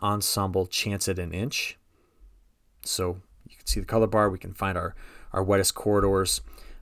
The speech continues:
Uh, let's go find the dry spots next. Let's say who's gonna be under a tenth of an inch. Yep, got a new model run in. There we go. Let's take this back out. That is your probability map for under a tenth of an inch. And now you can see that arrow I drew earlier right in through there. That's our drier corridor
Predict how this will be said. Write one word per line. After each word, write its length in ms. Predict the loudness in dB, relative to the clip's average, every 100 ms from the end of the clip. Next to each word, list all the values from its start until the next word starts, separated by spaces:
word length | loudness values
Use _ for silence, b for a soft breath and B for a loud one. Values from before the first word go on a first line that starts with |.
| 0
Uh, 160 | 4
let's 180 | 4 6
go 120 | 6
find 380 | 4 4 4 4
the 80 | 2
dry 240 | 2 2
spots 500 | 2 -2 -2 -4 -4
next. 400 | -4 -4 -4 -4 -2
Let's 180 | 0 2
say 140 | 4
who's 180 | 4 2
gonna 120 | 0
be 120 | 0
under 140 | -2 -4
a 100 | -4
tenth 300 | -4 -4 -6
of 100 | -6
an 80 |
inch. 320 | -6 -6 -8 -8 -4 -2
Yep, 160 | -4 -8
got 120 | -8
a 60 |
new 100 | -2
model 300 | 0 0 0
run 240 | -2 -2 -2
in. 280 | -4 2 6 B B B B B -2
There 140 | -2
we 120 | -4
go. 200 | -6 -6 -6
Let's 220 | -6 -6
take 180 | 0 4
this 160 | 4
back 300 | 4 2 2
out. 240 | 2 2 -2 -16 -20 -20 -20 -20 -20 -14 -8
That 380 | -2 0 0 0
is 320 | 0 0 0
your 300 | 2 2 2
probability 640 | 0 0 2 2 0 0
map 280 | 0 -4 -4
for 380 | -2 0 -2 -4 B B B -6
under 300 | -4 0 0
a 80 | 0
tenth 340 | -4 -6 -6
of 100 | -8
an 80 | -8
inch. 200 | -8 -4
And 60 | 2
now 80 |
you 120 | 2 4
can 140 | 2
see 200 | 4 4
that 180 | 4 2
arrow 320 | 2 4 4
I 80 | 2
drew 220 | -2 -4
earlier 340 | -4 -6 -6 -6
right 340 | -2 0 2
in 140 | 0
through 180 | 0 0
there. 220 | 2 2
That's 320 | 2 -2 0 2
our 100 | 2
drier 360 | 4 4 4
corridor 680 | 0 0 2 2 2 -2